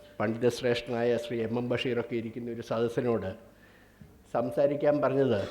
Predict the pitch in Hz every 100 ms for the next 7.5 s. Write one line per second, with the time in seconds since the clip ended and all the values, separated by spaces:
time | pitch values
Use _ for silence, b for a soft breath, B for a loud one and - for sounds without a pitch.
0 | - - - - 113 117 117 131 143 147
1 | 139 143 143 139 131 131 123 113 104 101
2 | B B B - - 110 113 117 135 135
3 | 127 131 123 131 131 131 135 135 131 131
4 | 127 131 135 135 B - - 123 120 123
5 | 123 127 139 139 - 135 131 143 143 143
6 | 131 131 131 135 135 107 82 - B B
7 | - - 123 131